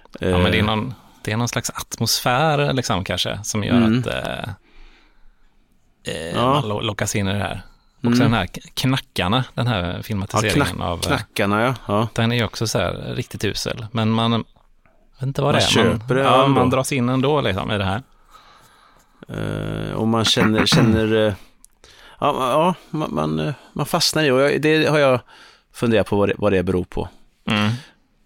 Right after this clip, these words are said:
Speaker 2: Mm.
Speaker 1: Ja.
Speaker 2: Vad
Speaker 1: Ja,
Speaker 2: finns det
Speaker 1: men
Speaker 2: mer
Speaker 1: Stephen
Speaker 2: för? Ja,
Speaker 1: Stephen
Speaker 2: Stephen King.
Speaker 1: King, eh, filmatiseringar då, kanske
Speaker 2: Mm.
Speaker 1: framför allt. Alltså,
Speaker 2: Ja.
Speaker 1: så, så T V-filmer, liksom. Oftast är det ju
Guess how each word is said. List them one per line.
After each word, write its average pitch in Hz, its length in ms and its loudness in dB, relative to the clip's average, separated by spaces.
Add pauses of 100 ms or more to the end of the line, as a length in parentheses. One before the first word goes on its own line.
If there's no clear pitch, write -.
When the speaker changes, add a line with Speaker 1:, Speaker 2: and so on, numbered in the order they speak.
(1120)
Speaker 2:
Mm. 92 420 -2
Speaker 1:
Ja. 120 280 0 (380)
Speaker 2:
Vad 113 80 0
Speaker 1:
Ja, 90 40 0
Speaker 2:
finns 117 180 2
det 131 80 2
Speaker 1:
men 113 100 2
Speaker 2:
mer 139 120 4
Speaker 1:
Stephen 143 240 -2
Speaker 2:
för? - 20 -6 (320)
Ja, 131 100 0
Speaker 1:
Stephen 165 200 4
Speaker 2:
Stephen 170 140 4
King. 120 280 4
Speaker 1:
King, 92 200 0
eh, 92 140 -2 (260)
filmatiseringar 98 1120 -2
då, 95 160 0
kanske - 260 -4
Speaker 2:
Mm. 107 100 0
Speaker 1:
framför 107 240 4
allt. - 400 -4 (1080)
Alltså, 107 300 -4
Speaker 2:
Ja. 127 260 2
Speaker 1:
så, - 80 -6
så 113 100 -2
T 110 180 0
V-filmer, 90 440 -2
liksom. 107 300 -4
Oftast 101 340 -4
är - 60 0
det 117 60 4
ju - 20 4